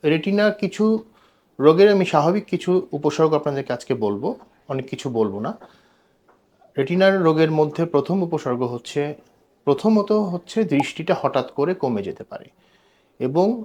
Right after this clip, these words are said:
রেটিনার বেশিরভাগ রোগের ক্ষেত্রেই এই দৃষ্টি কমে যাওয়া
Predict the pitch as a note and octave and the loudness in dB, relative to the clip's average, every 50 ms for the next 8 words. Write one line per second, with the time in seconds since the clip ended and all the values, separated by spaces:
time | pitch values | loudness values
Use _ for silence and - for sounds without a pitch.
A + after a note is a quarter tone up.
0 | - B2+ C3 B2+ C#3 C#3+ D#3 E3+ F3 E3+ E3+ - - _ _ - A2+ A#2+ A2+ - | -4 -4 -2 -2 0 -2 0 0 0 0 -2 -10 -18 _ _ -8 -8 -8 -2 -2
1 | F#3+ F#3 G3 G3+ F3+ C#3+ C3 C3 B2+ C#3 C3 C3 - - D3 D3+ - F#3 G3 E3 | -2 2 4 4 4 4 4 4 4 4 2 2 -2 -8 -8 -8 -2 2 2 4
2 | B2+ C3+ D3+ D3 C#3 B2 A#2 A2+ C#3+ C#3+ - - - F3 - D#3 D3+ D3+ C3 C#3 | 4 2 0 0 -2 -4 -2 -2 -4 -6 -6 -10 -14 -6 -6 -4 -2 -2 0 0
3 | C3+ C#3 D3 F3+ G3+ G#3 G#3+ | 2 2 2 0 -2 -6 -8